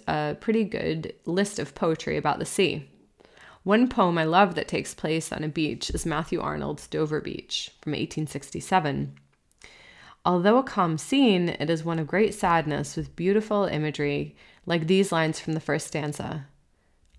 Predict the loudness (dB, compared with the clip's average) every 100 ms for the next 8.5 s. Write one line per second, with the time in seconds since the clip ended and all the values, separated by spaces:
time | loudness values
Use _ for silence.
0 | 4 4 6 2 0 -4 -8 _ _ _
1 | _ 2 2 4 6 6 6 2 4 4
2 | 2 2 4 4 2 -4 -10 -20 -8 -8
3 | -6 2 4 6 2 0 -10 -18 -6 -6
4 | -6 -6 -4 2 4 2 0 -4 -2 -2
5 | -4 -6 -6 -4 -4 -2 -2 -2 -4 -8
6 | _ _ _ -8 2 4 4 2 4 6
7 | 6 2 0 -2 2 2 6 4 4 0
8 | 0 0 0 -4